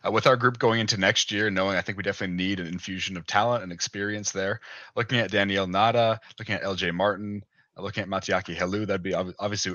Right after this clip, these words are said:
any of those would be a huge coup for B Y U. Um, would love to get maybe a different back, back there. Uh, our running grade on P F F, I believe, was pretty,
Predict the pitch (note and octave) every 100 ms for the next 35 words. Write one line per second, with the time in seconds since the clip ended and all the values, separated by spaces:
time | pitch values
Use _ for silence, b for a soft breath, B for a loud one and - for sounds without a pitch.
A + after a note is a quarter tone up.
0 | - A#2+ C3 G2 F#2+ F#2 F2 E2+ E2+ D2+
1 | - G2 - - E2+ D#2+ - D2+ D2 D2+
2 | D#2 D#2+ _ - - _ - C#2 C2+ C2+
3 | _ G#2 G2+ F2+ F2 E2 - _ _ _
4 | A2 G#2 A2 G#2 A2 F#2 F#2 F#2+ - G2
5 | - G2 F#2+ b b b - F2+ E2+ G#2
6 | B2 D3 B2+ G#2 - _ _ _ _ _
7 | _ _ - G#2+ G2+ G2+ F2 F#2 F2+ C#3
8 | C3+ B2+ C#3+ - B2 C#3 C#3 D#3+ - F#3
9 | - - B3+